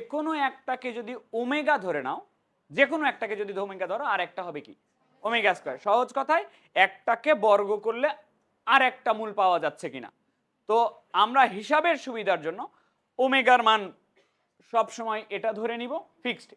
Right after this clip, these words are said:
এটা ধরে নিব ওমেগা, আর এটাকে ওমেগা স্কয়ার ধরে নিব। কিন্তু এমনিতেই যে কোনো একটা তুমি চাইলেই ওমেগা ধরতে পারো, এটাকে ওমেগা বলতে পারো, এটাকে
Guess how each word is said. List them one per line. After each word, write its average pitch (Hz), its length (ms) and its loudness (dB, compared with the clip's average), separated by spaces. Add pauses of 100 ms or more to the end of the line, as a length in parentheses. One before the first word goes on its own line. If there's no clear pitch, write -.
এটা 214 180 -2
ধরে 240 180 -4
নিব 247 100 -8 (120)
ওমেগা, 240 260 -6 (800)
আর 202 140 4
এটাকে 202 220 -4 (100)
ওমেগা 180 340 -4
স্কয়ার 165 280 -2
ধরে 143 140 -8
নিব। 113 100 -14 (120)
কিন্তু 214 200 -10 (120)
এমনিতেই 240 460 -2 (720)
যে 226 140 0
কোনো 247 200 -6
একটা 214 200 -10
তুমি 202 180 -14
চাইলেই 196 280 -2
ওমেগা 165 280 -4
ধরতে 151 220 -10
পারো, 104 140 -6 (440)
এটাকে 214 240 0 (120)
ওমেগা 269 340 -4
বলতে 285 240 -2
পারো, 311 140 -4 (320)
এটাকে 202 220 -2